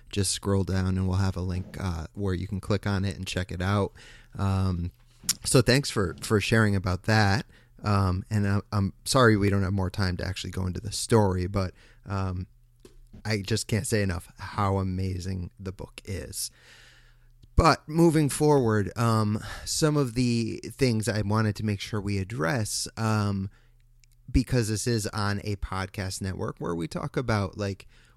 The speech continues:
well-being and things of that nature. And for me, horror, uh, as far back as I can remember, uh, even though I didn't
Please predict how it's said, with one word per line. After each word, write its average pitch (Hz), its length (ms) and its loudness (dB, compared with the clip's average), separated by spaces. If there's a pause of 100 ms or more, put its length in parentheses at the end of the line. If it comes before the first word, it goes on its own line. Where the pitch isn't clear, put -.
well-being 107 800 -2
and 98 420 -6
things 104 440 -6
of 98 120 -6
that 101 320 -6
nature. 98 500 -8
And 98 340 -8
for 101 200 -10
me, 123 440 -4 (400)
horror, 107 800 -2
uh, 104 340 -4
as 104 180 -8
far 110 240 -4
back 101 260 -6
as 98 200 -10
I 127 220 -4
can 104 220 -8
remember, 95 640 -8 (360)
uh, 101 320 -4
even 127 260 -6
though 113 140 -2
I 107 120 -2
didn't 104 420 -8